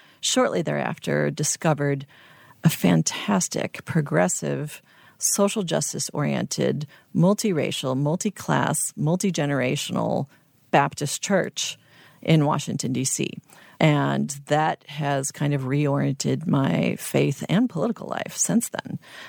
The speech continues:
because up until then, and I think this has been the experience of a lot of people who maybe have met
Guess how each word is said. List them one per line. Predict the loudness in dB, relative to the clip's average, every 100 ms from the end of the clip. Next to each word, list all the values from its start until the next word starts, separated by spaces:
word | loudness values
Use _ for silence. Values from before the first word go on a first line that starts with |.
| 2
because | 4 4 2 2 2 0 -4 -6 -8 _ -20 -20 _
up | 0 0 -2 0
until | 0 0 -2 0
then, | -2 0
and | 0
I | 0
think | 0 0
this | 0 -2
has | 0
been | 2
the | 2
experience | 0 -2 0 0
of | 0
a |
lot | 0 2 0
of | 0
people | -2 0 0
who | 0 2
maybe | 2 2 0 -2
have | 0 0 0 -2
met | 0 2 2 0